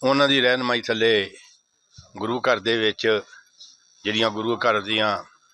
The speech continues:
ਸਰਾਵਾਂ ਨੇ, ਉਹਨਾਂ ਦੇ ਵਿੱਚ ਬਹੁਤ ਸੁੰਦਰ ਪਖਾਨੇ ਬਣਾਏ, ਜੋ ਕਿ ਇਸ ਸਮੇਂ, ਅਜੋਕੇ ਸਮੇਂ ਦੀ ਲੋੜ ਸੀ ਤੇ ਉਹਨਾਂ ਲੋੜਾਂ ਨੂੰ ਮੁੱਖ ਰੱਖਦਿਆਂ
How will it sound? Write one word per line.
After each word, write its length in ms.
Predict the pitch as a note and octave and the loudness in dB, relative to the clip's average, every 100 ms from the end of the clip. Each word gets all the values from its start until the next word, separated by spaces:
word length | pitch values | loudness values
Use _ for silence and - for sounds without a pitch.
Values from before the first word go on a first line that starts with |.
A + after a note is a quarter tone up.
| _ - | _ -8
ਸਰਾਵਾਂ 520 | - A2+ A2 A#2+ B2+ | -2 2 4 4 4
ਨੇ, 180 | A#2+ A2 _ _ _ _ _ _ _ _ _ - - | 2 -6 _ _ _ _ _ _ _ _ _ -20 -10
ਉਹਨਾਂ 260 | B2+ C3+ C3+ | -2 0 2
ਦੇ 120 | C#3+ | 2
ਵਿੱਚ 480 | C#3 A#2 B2+ B2 A#2 B2 - - - _ - A2 | 2 0 2 2 0 -4 -12 -14 -18 _ -10 2
ਬਹੁਤ 240 | C#3 D3 | 4 4
ਸੁੰਦਰ 480 | - B2 B2+ A#2+ F#2 - _ _ _ _ _ _ _ - | 0 -2 0 0 -2 -8 _ _ _ _ _ _ _ -4
ਪਖਾਨੇ 420 | A#2 A2 A2 B2 | -2 0 0 0
ਬਣਾਏ, 360 | B2 A#2+ A#2+ C3 - _ _ _ _ _ _ _ _ _ | 0 0 0 -4 -10 _ _ _ _ _ _ _ _ _
ਜੋ 220 | A#2 C3+ | -8 -6
ਕਿ 200 | C#3 D3 | 0 2
ਇਸ 120 | C#3 B2 | 2 0
ਸਮੇਂ, 380 | C#3+ C#3+ D3 C3 C3+ | -4 0 -2 -2 -10
ਅਜੋਕੇ 420 | A#2 A#2+ - C#3+ | -10 -10 -6 -4
ਸਮੇਂ 240 | C3 B2+ | -4 -6
ਦੀ 120 | B2 B2+ | -6 -8
ਲੋੜ 260 | G#2+ C3+ | -8 -10
ਸੀ 280 | C3+ A2+ G2 _ _ _ _ _ - | -10 -12 -14 _ _ _ _ _ -12
ਤੇ 80 | E3+ - | -12 -10
ਉਹਨਾਂ 240 | E3+ F3+ E3 | -4 -2 -2
ਲੋੜਾਂ 320 | C3+ C#3+ D#3 | -2 0 0
ਨੂੰ 120 | E3 | -2
ਮੁੱਖ 260 | D3+ C#3+ C#3+ | -8 -6 -2
ਰੱਖਦਿਆਂ 420 | C#3 G#2+ A#2 | -2 -2 -8